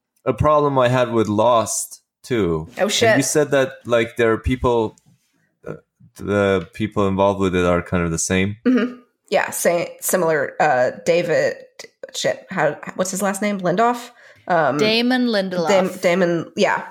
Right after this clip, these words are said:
Speaker 2: He did, like, was high up in both of the shows.
Speaker 1: Yeah, and so here's the problem I have.
Speaker 2: Okay.
Speaker 1: There's, um, shows like The Leftovers or, or, or Lost,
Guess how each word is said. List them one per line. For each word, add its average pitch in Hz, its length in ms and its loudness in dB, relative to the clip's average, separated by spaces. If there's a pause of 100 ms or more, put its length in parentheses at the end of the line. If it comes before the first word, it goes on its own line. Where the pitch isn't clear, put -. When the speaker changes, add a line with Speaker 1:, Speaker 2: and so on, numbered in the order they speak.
Speaker 2:
He 202 600 -2
did, 180 440 0 (120)
like, 160 280 -2
was 160 140 0
high 110 260 2
up - 140 -2
in 151 100 -4
both 110 200 -2
of - 80 -6
the - 80 -4
shows. - 400 -4 (600)
Speaker 1:
Yeah, 120 520 2
and 131 100 -2
so 151 320 2
here's 175 280 0
the 139 80 -4
problem 117 420 -2
I 92 80 -2
have. 95 380 0
Speaker 2:
Okay. 117 260 0
Speaker 1:
There's, 156 540 -4 (260)
um, 131 360 -2 (840)
shows 202 400 2
like 151 360 0 (200)
The 120 180 -6
Leftovers 117 640 0
or, 101 160 0
or, 90 440 -2 (160)
or 85 380 -2 (280)
Lost, 95 600 0